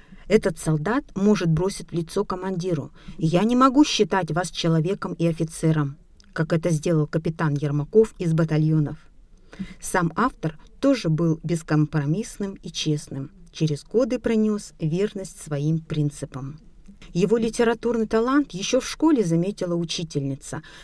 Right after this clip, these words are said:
которая порекомендовала мальчику, мечтавшему о профессии моряка, заняться писательством. Какое-то время он даже выпускал школьный журнал.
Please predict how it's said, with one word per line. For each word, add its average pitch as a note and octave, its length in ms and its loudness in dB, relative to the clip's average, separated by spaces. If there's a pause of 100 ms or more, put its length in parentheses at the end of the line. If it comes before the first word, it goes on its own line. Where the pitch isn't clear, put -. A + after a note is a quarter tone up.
(100)
которая F3+ 500 2
порекомендовала D#3+ 920 2
мальчику, B3 520 0
мечтавшему A3 800 -2
о F3+ 80 -6
профессии G3 580 -2
моряка, F3 540 -2 (300)
заняться F3 640 2
писательством. D3 920 -8 (680)
Какое-то F3 560 2
время A#3 420 2
он F3+ 160 0
даже E3 300 2
выпускал G#3 680 -4
школьный G3 600 -4
журнал. D#3+ 520 0